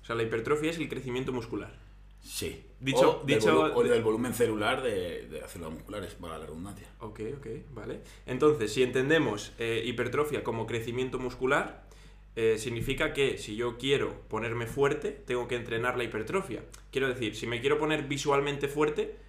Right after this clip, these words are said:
Speaker 1: estar más grande, ser visualmente, eh, una persona más, mm, fuerte, ¿no? Por así decirlo,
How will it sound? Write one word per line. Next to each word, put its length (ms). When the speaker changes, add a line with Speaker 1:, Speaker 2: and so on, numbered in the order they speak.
Speaker 1:
estar 260
más 180
grande, 600
ser 220
visualmente, 840
eh, 380
una 180
persona 380
más, 400
mm, 320
fuerte, 240
¿no? 140
Por 360
así 160
decirlo, 400